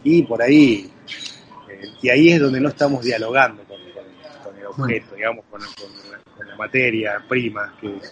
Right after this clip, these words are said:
Speaker 1: que sería. En cambio, si uno tiene por ahí una intención, una inquietud, más que nada, y la va indagando con el propio juego, ¿no? Se la va, le deja que le hable el juego, ¿viste? Porque hay veces que es como,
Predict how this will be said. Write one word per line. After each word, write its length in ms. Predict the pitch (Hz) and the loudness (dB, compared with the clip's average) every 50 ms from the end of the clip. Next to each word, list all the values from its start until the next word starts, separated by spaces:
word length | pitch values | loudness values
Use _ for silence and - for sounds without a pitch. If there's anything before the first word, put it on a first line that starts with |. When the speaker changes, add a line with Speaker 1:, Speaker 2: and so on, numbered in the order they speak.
| - - | -20 -20
Speaker 1:
que 60 | - 104 | -20 -16
sería. 340 | - 117 113 107 107 101 | -12 -8 -6 -6 -6 -6
En 640 | - - - - - - - - - - - _ _ | -8 -12 -20 -20 -20 -20 -20 -20 -20 -20 -20 _ _
cambio, 260 | - 156 156 147 143 | 0 2 4 4 2
si 100 | - 156 | 4 4
uno 160 | 156 160 160 143 | 4 4 4 4
tiene 240 | - 160 156 156 | 2 2 2 2
por 140 | 139 135 139 | 2 2 2
ahí 120 | 147 151 151 | 4 4 4
una 120 | 147 139 | 4 2
intención, 720 | 135 123 - 127 131 127 - - 156 156 156 147 143 135 | 0 -2 -2 -4 -4 -4 0 2 4 4 4 4 4 2
una 100 | 139 143 | 2 0
inquietud, 480 | 143 135 - - 135 127 - 175 143 120 | 0 -2 -2 -2 -2 0 2 2 2 2
más 120 | 113 117 104 | -2 -6 -10
que 120 | - 117 | -10 -6
nada, 380 | 120 139 135 123 110 101 95 101 113 | -2 -2 -2 -2 -2 -4 -8 -12 -14
y 60 | 113 | -12
la 140 | 104 104 107 | -8 -6 -4
va 480 | 120 131 139 143 139 135 131 123 123 120 | 0 2 2 4 4 4 2 2 0 -2
indagando 840 | 123 123 123 120 120 120 127 135 143 143 139 131 123 113 107 101 95 - _ _ _ - | -4 -6 -6 -2 0 2 2 4 4 2 2 0 -4 -10 -16 -20 -20 -20 _ _ _ -12
con 140 | 107 101 | -10 -10
el 80 | 104 104 | -10 -10
propio 360 | - - 135 139 123 131 127 | -6 -4 -4 -2 -2 -2 -2
juego, 480 | - - - 147 147 135 117 117 127 143 - _ _ - - - | -2 0 0 2 2 2 0 -4 -6 -10 -14 _ _ -20 -16 -12
¿no? 160 | - 147 180 - _ | -10 -10 -10 -10 _
Se 140 | - - 107 | -20 -18 -14
la 100 | 101 104 | -10 -4
va, 280 | 120 131 131 127 120 - _ _ _ _ _ - - - _ | -2 0 0 0 -2 -6 _ _ _ _ _ -12 -12 -10 _
le 120 | 107 117 | -2 0
deja 240 | 135 165 151 131 135 | 0 0 0 0 -4
que 120 | 110 120 120 | -6 -4 0
le 100 | 139 160 | 2 2
hable 220 | 151 127 120 110 104 | 2 2 0 -6 -12
el 40 | - - - _ - | -16 -20 -20 _ -14
juego, 200 | 123 110 101 - - | -14 -14 -12 -10 -8
¿viste? 220 | 131 131 - - - | -8 -8 -8 -12 -12
Porque 160 | 110 117 123 | -8 -4 -2
hay 40 | 131 | -2
veces 240 | 139 131 - 131 - - - _ | -2 -2 -4 -8 -10 -10 -16 _
que 100 | - 107 | -10 -10
es 60 | 120 - | -10 -8
como, 280 | - - 113 107 104 | -10 -14 -16 -16 -18